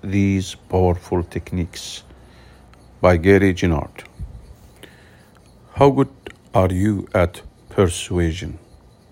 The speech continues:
Use these four persuasive techniques for pitches, sales, negotiations, or whenever you need to persuade.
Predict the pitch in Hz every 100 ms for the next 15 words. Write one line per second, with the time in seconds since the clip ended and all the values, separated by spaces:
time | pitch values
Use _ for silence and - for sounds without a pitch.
0 | _ _ - _ _ - - - _ _
1 | - 98 110 113 95 92 104 98 - -
2 | 92 87 - - 90 87 90 90 90 -
3 | 87 - - - 90 90 - - 85 85
4 | - 98 - 104 107 110 - - - -
5 | - 101 92 92 95 98 - - - -
6 | - - _ - 90 87 85 90 92 90
7 | - 90 104 110 - - _ - - _
8 | - 90 87 95 87 87 85 85 85 -
9 | 87 82 82 - 90 - 82 78 -